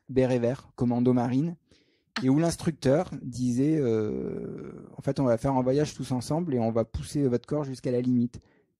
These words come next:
Speaker 1: Je me suis dit, « Je vais essayer de faire la même chose avec la réflexion. » Et je suis allé, mais jusqu'au bout. Voilà, donc dans le livre, tout est sourcé. C'est épuisant. C'est épuisant. Il y a des jours où on a envie de passer l'ordinateur par la fenêtre, de casser le clavier.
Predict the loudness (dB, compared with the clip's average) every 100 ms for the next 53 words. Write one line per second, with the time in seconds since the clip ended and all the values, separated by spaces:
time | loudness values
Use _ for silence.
0 | _ -14 -10 -8 -6 -6 -6 -8 -6 -4
1 | -2 -2 -2 -4 -4 -6 -10 -10 -8 -8
2 | -4 -6 -6 _ _ _ _ _ _ -6
3 | -4 -4 -6 -2 2 4 4 2 0 -8
4 | -10 -8 -6 -8 -2 -2 0 -4 -8 _
5 | _ _ -20 _ _ -6 -2 -2 -2 -6
6 | _ _ -8 -2 0 0 -4 -8 -12 -4
7 | -4 -2 -4 -2 -2 -4 _ _ _ _
8 | _ -18 -6 -4 -4 _ _ _ -20 -20
9 | _ 0 0 -2 -6 -2 -4 -4 -12 _
10 | _ _ _ -10 -8 -8 -8 -4 0 0
11 | 0 -4 -4 -6 -6 -4 -4 -4 -4 -4
12 | -6 -8 -8 -6 -6 -6 -8 -6 -10 -8
13 | -10 -6 -8 -8 -12 -8 -4 -4 -4 -8
14 | -6 -10 -10 -10 -4 -2 2 0 0